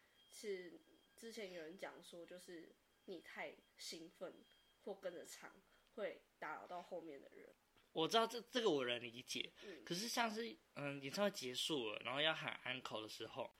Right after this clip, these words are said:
Speaker 2: 他们也没有喊。然后有些人还要，本来要走了，然后说要喊 uncle 的时候，底下的粉丝就有点生气，说，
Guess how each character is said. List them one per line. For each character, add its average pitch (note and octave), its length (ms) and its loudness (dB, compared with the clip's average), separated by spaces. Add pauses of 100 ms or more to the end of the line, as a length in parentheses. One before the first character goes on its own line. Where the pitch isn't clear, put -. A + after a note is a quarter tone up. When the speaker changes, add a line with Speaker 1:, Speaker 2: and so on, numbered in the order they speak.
(120)
Speaker 2:
他 - 120 -10
们 D#3 140 4
也 A#2 60 2
没 G#2+ 100 -8
有 A2 100 -4
喊。 A#2+ 140 -6 (120)
然 - 80 -8
后 D#3 60 6
有 F3+ 140 8
些 D3 120 6
人 C#3 100 2
还 B2+ 140 4
要， C3 180 4 (100)
本 A2 100 -2
来 A#2 80 0
要 C#3 140 0
走 - 220 -4
了， - 560 -16
然 D#3+ 100 -2
后 D#3 60 -4
说 D#3+ 160 -2
要 D#3+ 120 4
喊 A2 360 -2
uncle B2 240 -8
的 G#2 60 -6
时 A#2 100 -8
候， A2+ 180 -2
底 C3 180 2
下 D3 200 6
的 B2+ 100 4
粉 G#2 200 -4
丝 A#2+ 200 -6
就 C#3 80 0
有 C#3+ 40 4
点 A#2 120 -2
生 A2+ 220 -6
气， - 340 0 (240)
说， D3 400 0